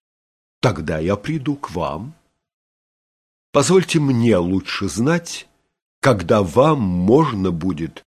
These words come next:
уйти отсюда", уже резко сказал Керн.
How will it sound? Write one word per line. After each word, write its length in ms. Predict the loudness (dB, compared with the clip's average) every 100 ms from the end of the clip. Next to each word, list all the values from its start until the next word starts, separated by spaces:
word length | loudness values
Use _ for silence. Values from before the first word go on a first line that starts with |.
| _
уйти 440 | 0 2 0 -2 -2
отсюда", 880 | -2 -4 -6 -2 0 0 0 -2 _ _ _ _ _ _ _ -6
уже 240 | -2 0
резко 320 | 2 2 0 -4
сказал 400 | -2 2 2 2
Керн. 420 | -2 -2 -4